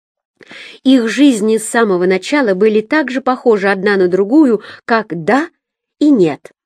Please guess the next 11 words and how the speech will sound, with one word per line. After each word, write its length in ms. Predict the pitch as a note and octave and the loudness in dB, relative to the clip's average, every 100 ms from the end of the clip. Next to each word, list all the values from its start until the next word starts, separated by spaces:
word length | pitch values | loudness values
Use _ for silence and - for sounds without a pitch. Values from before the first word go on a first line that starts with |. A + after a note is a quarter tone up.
| _ _ _ _ _ _ | _ _ _ _ _ _
Прекрасная 760 | C4 C#4 C#4+ C4 F#3 - F3 E3 | -2 0 0 -2 -4 -4 -4 -2
полноценная 720 | F#3 F#3 F#3 - G#3+ F#3+ F3+ | 0 0 0 0 0 2 2
семья 580 | F3+ F#3+ F#3 F#3+ A3 - _ _ - | 0 0 2 2 0 -4 _ _ -8
у 80 | - | -2
родителей 680 | G#3 F#3 G3 G#3+ G3 F#3 F#3+ | 0 0 -2 -2 0 2 2
Веры. 560 | D#3 F3+ E3 D#3+ D#3 - _ _ - - | 2 2 2 -2 -8 -12 _ _ -20 -10
Атмосфера 640 | F3+ F#3 F#3+ F#3+ - G3 F#3 | -6 -2 -2 -2 -2 0 0
странствий 1000 | - - F3+ G3+ F#3+ F#3 - F#3 G3 - - - - | -4 -4 -2 0 -2 -4 -2 0 0 0 -14 -16 -4
не 140 | G#3+ | 0
от 180 | B3+ C4 | 0 0
нужды, 720 | A#3 G#3 D#3+ D3+ B3+ D4 F#3+ | 0 0 -2 -2 -2 -2 -4